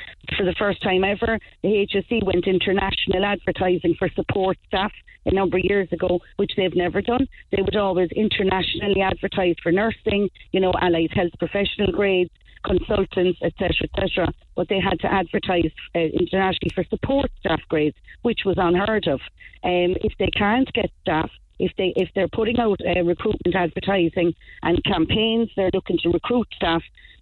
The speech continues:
you may not, you know, I, I, somebody, a manager told me recently they put a, a, a recruitment campaign out for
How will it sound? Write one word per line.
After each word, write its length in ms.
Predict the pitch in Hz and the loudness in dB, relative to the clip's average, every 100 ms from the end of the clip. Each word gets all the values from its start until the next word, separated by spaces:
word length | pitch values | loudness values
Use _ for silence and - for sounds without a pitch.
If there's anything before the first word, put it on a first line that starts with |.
| - | -2
you 100 | 220 | 2
may 160 | 226 220 | 2 2
not, 240 | 220 - | 0 -2
you 240 | - - 226 | -4 0 2
know, 240 | 202 190 | 2 2
I, 320 | 180 202 - | 2 0 0
I, 60 | 196 - | -2 -2
somebody, 420 | 220 202 196 214 - - | -2 0 -2 -4 -4 -2
a 60 | 151 | 0
manager 380 | 190 202 185 196 | 2 0 -2 -2
told 160 | 220 208 | 0 0
me 100 | 214 | 2
recently 400 | 226 208 - 208 | 0 0 0 0
they 120 | 196 | -2
put 160 | - 214 | -2 -2
a, 300 | 202 196 185 - - | 0 -2 -2 -6 -2
a, 300 | 208 190 190 | 0 2 2
a 60 | - | 0
recruitment 580 | 202 208 233 220 208 208 - - - - | 0 0 0 0 0 0 -4 -16 -14 -4
campaign 480 | 208 208 220 220 220 | 0 2 2 0 2
out 180 | 220 208 - | 0 -2 -2
for 200 | 202 | 0